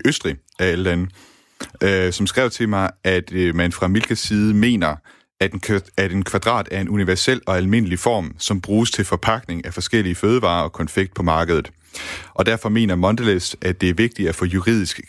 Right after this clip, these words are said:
klarhed over, om virksomheder kan markedsføre og sælge kvadratiske produkter på markedet. De afventer ved højesteretsdommen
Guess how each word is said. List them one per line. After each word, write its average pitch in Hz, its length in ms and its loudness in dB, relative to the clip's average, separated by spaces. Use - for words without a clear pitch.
klarhed 107 440 0
over, 76 320 0
om 92 200 0
virksomheder 104 480 2
kan 87 180 -4
markedsføre 92 680 2
og - 140 -4
sælge 98 360 2
kvadratiske 92 540 -2
produkter 90 380 -2
på 85 140 -4
markedet. 80 440 0
De 113 140 4
afventer 107 580 2
ved 92 100 0
højesteretsdommen 87 920 -2